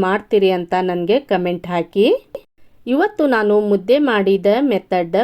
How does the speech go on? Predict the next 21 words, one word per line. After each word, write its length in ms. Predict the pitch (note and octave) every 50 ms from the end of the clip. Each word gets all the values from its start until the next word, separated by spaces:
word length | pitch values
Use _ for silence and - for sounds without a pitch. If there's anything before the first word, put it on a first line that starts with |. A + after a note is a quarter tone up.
| B3+ - A3+
ಪರ್ಫೆಕ್ಟ್ 460 | F#3 F3+ F#3 - B3 C4 - - - G3+
ಆಗಿ 200 | F#3 F3 F#3 F#3+ F#3 - F#3+ F#3+
ಇದೆ 200 | F3+ F3 A3 A#3 A#3+ - - F#3+
ಅಂತ 180 | F3+ E3+ - G3 G#3 - - F#3+
ಅನ್ಸುತ್ತೆ. 600 | F#3 F3+ F3 - - - F3+ - _ - G3 G#3+ D4 G#4+ - _ _ - - _ - - - C4+
ಇಲ್ಲಿ 180 | F4+ G#4 G#4+ G4+ F4 D4+
ನೋಡಿ, 240 | B3 G#3+ G3+ G#3+ A3+ B3+ B3 -
ಸ್ವಲ್ಪ 340 | - - F#3+ F#3+ G3 - G3 F#3+ F#3+ - -
ತಣ್ಣಗಾದ 580 | F#3+ F#3+ A#3 C4+ D4+ D4 - A3+ G#3+ G3+ G#3 G#3 G3 G3 F#3
ನಂತರ 360 | F3+ F3+ F3 - F3+ F3 F3 F3+ G#3 A#3+ A#3 G3
ನಾನು 320 | F3+ F#3 F#3 F3 F3+ F#3 A#3 F4 A4+ - _ _ _ _ _ - - A#3+ C#4+
ಈ 20 | F#4 G#4+ F4
ರೀತಿ 320 | C4 G#3+ G#3 G#3 - A#3 B3 C#4+ - - - G3+ G3+
ಉಂಡೆ 260 | G3 F#3+ F#3 G3+ A#3+ D4+ D4+ A3
ರೆಡಿ 200 | F3+ F3+ F3+ F#3 F#3 F3+
ಮಾಡ್ಕೊಳ್ತಾ 500 | F3 E3+ - - F3+ F3+ F3 - F#3 F3 F3
ಇದ್ದೀನಿ. 340 | E3+ E3+ F3+ F3 F3 F#3 A#3 D#4 D4+ A3 F#3+
ನಾನು 300 | F#3+ A3+ D4+ E4 D4+ A3+ A3 A3+ A3 -
ತಗೊಂಡಿರುವಂಥ 640 | F#3+ E3+ F#3+ G#3+ A#3+ A#3+ A3 G3+ F#3+ F#3+ F#3 F3+ F#3+ F3+ F3+ - -
ಕ್ವಾಂಟಿಟಿಯಲ್ಲಿ 800 | F#3 F3+ F3 F3 F#3 F3+ - F#3+ F3+ F3 E3+ E3+ F3+ F#3+ B3+ G4 B4+ - _ _ _ _ _ - - G#3+
ಮೂರು 300 | A3+ C#4 E4+ F#4 E4+